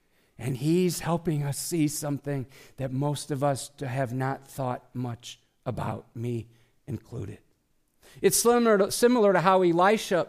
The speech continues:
prayed when he was at Dothan in Second Kings chapter six, verse seventeen. He's praying that his servants would see that there's a whole army of angels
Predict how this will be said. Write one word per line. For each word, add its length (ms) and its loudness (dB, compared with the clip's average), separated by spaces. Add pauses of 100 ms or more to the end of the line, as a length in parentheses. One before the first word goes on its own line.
prayed 640 0
when 100 0
he 80 0
was 160 -2
at 220 -2
Dothan 600 0 (320)
in 140 -2
Second 480 0
Kings 320 0
chapter 340 -2
six, 380 -6
verse 260 -4
seventeen. 840 -2 (200)
He's 180 0
praying 340 2
that 140 6
his 140 2
servants 680 4 (160)
would 220 4
see 400 2 (220)
that 140 6
there's 220 6
a 100 8
whole 300 8
army 580 6 (140)
of 140 6
angels 840 4